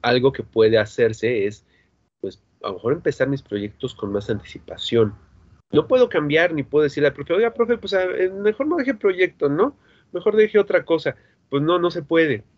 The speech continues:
¿no? Pero sí puedo empezar antes. Sí puedo de alguna manera también, eh, este, no, no, no tener que verlo como que, bueno, pues si ese proyecto no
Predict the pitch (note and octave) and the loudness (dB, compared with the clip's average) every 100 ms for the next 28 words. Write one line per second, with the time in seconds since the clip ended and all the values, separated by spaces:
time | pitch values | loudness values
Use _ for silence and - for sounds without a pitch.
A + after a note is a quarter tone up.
0 | _ _ - - G#2+ A#2+ G3+ _ _ _ | _ _ -20 -10 -2 -2 -2 _ _ _
1 | _ _ - B2+ C3 - D#3 D#3+ D#3 D#3 | _ _ -2 2 2 -2 -8 2 2 2
2 | D3+ A2+ A2+ A2+ A#2+ A#2+ A#2 - - _ | -2 -8 -4 -2 -2 -2 -12 -20 -20 _
3 | _ _ _ _ _ C3+ C3 C#3+ C#3+ B2 | _ _ _ _ _ -10 0 2 4 2
4 | A#2+ C3 A2+ G#2+ A2 A#2 A#2 - _ _ | 0 -4 -4 -2 0 0 -2 -6 _ _
5 | _ _ _ _ _ _ _ - A#2 A#2 | _ _ _ _ _ _ _ -4 -2 -4
6 | A2+ B2 B2 C3+ A#2+ G#2+ G#2 G2 G#2 - | -6 -4 -4 -4 -2 0 0 -2 -6 -4
7 | G#2+ - A2+ - B2 B2 B2+ C#3 C3+ D3 | -4 -4 -12 -10 -6 -6 -2 0 0 -2
8 | - G#3+ F#3+ - D#3+ C#3 C#3 C3 B2 B2 | -2 -2 -2 0 0 2 0 -2 -2 0
9 | D#3+ F#3+ - _ _ - G#2+ G#2 G#2 G2+ | 0 -4 -12 _ _ -6 -4 -2 -2 -4
10 | - G#2 G2 - _ - - - A2+ B2+ | -6 -6 -6 -8 _ -20 -20 -4 -2 -2
11 | - G2+ - G#2 G#2 G#2 A2 - A2 A2 | -4 -8 -4 -2 0 0 0 -2 -4 -4
12 | A#2 - B2+ B2+ - - - A#2+ A#2+ A#2+ | -4 0 0 0 -4 -20 -14 -10 -8 -4
13 | A#2+ B2 | -2 -2